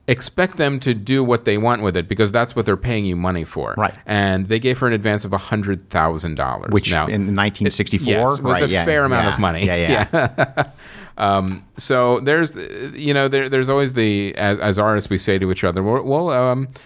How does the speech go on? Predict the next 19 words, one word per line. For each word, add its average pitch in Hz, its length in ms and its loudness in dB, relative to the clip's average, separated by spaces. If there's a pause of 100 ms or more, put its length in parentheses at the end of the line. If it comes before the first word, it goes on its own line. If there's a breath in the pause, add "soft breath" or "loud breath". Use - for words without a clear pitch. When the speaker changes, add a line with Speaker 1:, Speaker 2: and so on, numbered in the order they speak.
(280 loud breath)
Speaker 1:
if 110 140 0
you 123 80 4
don't 143 280 0
like 139 340 -2
the 123 80 4
deal, 110 420 2
don't 110 240 -2
take 110 200 -2
the 98 60 -2
deal, 95 280 0 (120)
or 95 100 0
Speaker 2:
Right. 92 60 -2
Speaker 1:
don't, 104 220 0
you 113 100 0
know, 101 100 2
or, 98 320 2
uh, 92 420 2
you 104 120 -2
know, 92 220 0